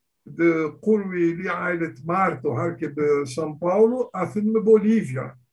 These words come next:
بوليفيا. كنت عينا، يعني، كنت عينا إنه كيت سوريوية بوليفيا.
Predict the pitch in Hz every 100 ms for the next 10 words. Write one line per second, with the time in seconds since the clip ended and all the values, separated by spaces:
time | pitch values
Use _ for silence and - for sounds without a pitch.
0 | _ _ _ _ _ _ _ _ _ _
1 | 147 165 170 160 135 127 - 170 254 240
2 | 214 202 - 185 170 180 170 175 269 320
3 | 294 233 233 208 - 180 165 151 147 135
4 | 151 151 151 156 160 175